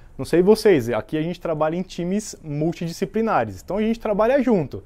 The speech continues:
Então, às vezes, você sabe, "Hum, queridão, tem um problema aí nesse servicinho no back aí, né?" E aí, vou usar? Vou usar, mas dá pra você proteger um pouco em vez de deixar exposto isso, né?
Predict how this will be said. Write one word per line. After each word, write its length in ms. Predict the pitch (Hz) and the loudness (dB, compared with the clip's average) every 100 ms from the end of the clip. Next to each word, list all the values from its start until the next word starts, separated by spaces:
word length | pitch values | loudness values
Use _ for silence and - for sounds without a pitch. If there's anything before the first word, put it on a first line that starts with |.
| - - - | -18 -16 -4
Então, 180 | 233 | 2
às 140 | 254 160 | 4 6
vezes, 160 | 185 | 4
você 80 | 190 | 2
sabe, 240 | - 170 147 | 0 0 0
"Hum, 420 | 160 220 254 240 | 0 0 0 -2
queridão, 580 | 220 190 165 135 107 98 101 - - - - - - - - | -4 -4 -2 -2 -2 -8 -18 -20 -20 -20 -20 -20 -20 -20 -12
tem 100 | - | -6
um 80 | 117 | -6
problema 640 | - 160 185 185 208 233 | -2 0 2 4 2 2
aí 180 | 262 247 | 0 -2
nesse 580 | 247 262 - 269 294 294 | -2 -4 -6 -6 -4 -6
servicinho 640 | - 302 302 294 294 285 | -6 -8 -6 -6 -6 -6
no 120 | 302 | -6
back 300 | 320 311 302 | 0 0 0
aí, 300 | 339 339 302 | -6 -2 0
né?" 260 | 285 285 285 - - - - - - - - - - - - - - | 0 -2 -4 -10 -20 -20 -20 -20 -20 -20 -20 -20 -20 -20 -20 -14 0
E 120 | 135 | 2
aí, 340 | 127 160 262 - - - - | 4 4 0 -6 -20 -18 -8
vou 400 | 131 139 196 151 | 2 8 10 8
usar? 380 | 123 175 156 | 4 4 4
Vou 380 | 95 104 123 156 | 0 -4 -2 0
usar, 340 | 202 175 127 107 | 0 0 0 0
mas 420 | 117 110 - - - - | -6 -8 -12 -20 -20 -12
dá 200 | 123 160 | -2 -2
pra 220 | - 160 | 4 4
você 260 | 151 147 143 | 4 0 -2
proteger 760 | 147 143 143 135 123 131 160 | 2 0 2 0 0 -2 0
um 140 | 156 131 | 0 -2
pouco 500 | 113 131 185 214 156 | -2 2 2 0 -6
em 80 | 131 | -4
vez 200 | 135 127 | -4 -4
de 60 | |
deixar 320 | 123 123 127 | -6 -6 -6
exposto 760 | 120 - - 135 165 196 - 120 | -8 -12 -8 0 0 0 -8 -6
isso, 320 | 190 214 131 | -4 -6 -8
né? 180 | 139 175 | -8 -10